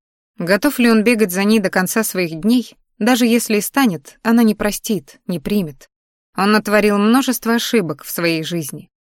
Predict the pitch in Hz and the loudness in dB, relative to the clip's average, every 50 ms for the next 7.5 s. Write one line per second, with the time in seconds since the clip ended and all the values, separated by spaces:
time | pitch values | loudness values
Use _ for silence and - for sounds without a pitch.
0 | _ _ - - 185 180 202 233 220 - 196 180 - - - 170 - - 214 233 | _ _ -6 -4 -2 0 2 0 2 2 -2 -4 -2 -2 -4 -4 -2 0 0 2
1 | 247 220 196 175 160 165 - - 214 190 208 208 226 240 226 - 185 180 175 190 | 2 2 0 -2 -4 -6 -6 -4 -4 -2 0 2 2 2 2 0 -2 -2 0 2
2 | 240 247 233 220 202 190 185 180 175 165 170 170 165 160 170 165 165 160 156 147 | 4 4 4 4 2 2 0 -2 -2 -2 -2 -2 -4 -4 -6 -6 -6 -6 -8 -10
3 | - - - - - _ _ _ _ _ _ _ _ - - - 208 208 208 254 | -12 -16 -20 -20 -20 _ _ _ _ _ _ _ _ -10 -4 -2 0 2 4 4
4 | 254 226 - - 220 202 208 208 190 240 269 262 202 180 165 165 165 170 175 - | 4 2 2 0 0 0 0 2 2 2 0 0 0 -2 -4 -2 -2 -2 -2 0
5 | 214 202 185 180 - - 185 170 165 196 202 185 170 - - - 190 220 247 220 | 0 -2 -2 -2 -2 -4 -4 -4 0 0 0 0 -2 -4 -6 -2 0 2 2 2
6 | 208 185 180 196 185 - - - 190 196 208 180 202 233 240 214 170 151 - - | 0 -2 -4 -6 -8 -8 -6 -6 -4 -4 -2 -2 0 0 0 0 -2 -4 -6 -8
7 | 160 151 143 135 - - 165 170 180 | -8 -8 -10 -12 -14 -14 -14 -16 -18